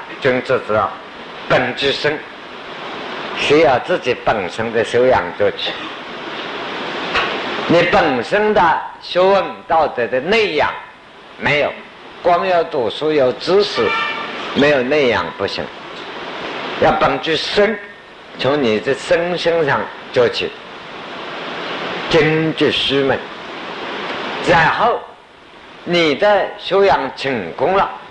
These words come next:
也要是一般人们照这个方法，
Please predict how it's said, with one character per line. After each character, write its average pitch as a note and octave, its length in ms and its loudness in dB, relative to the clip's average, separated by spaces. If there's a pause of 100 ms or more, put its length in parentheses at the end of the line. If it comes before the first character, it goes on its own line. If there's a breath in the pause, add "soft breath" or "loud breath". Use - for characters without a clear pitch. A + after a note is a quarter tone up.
(340)
也 D#3 180 4
要 F3+ 160 4
是 F3 220 -6
一 F3 140 0
般 A3 380 2
人 A3 160 0
们 B2+ 380 -2 (480)
照 F3+ 220 4
这 D3 120 -4
个 C#3+ 120 -2
方 E3 300 -2
法， A2+ 320 0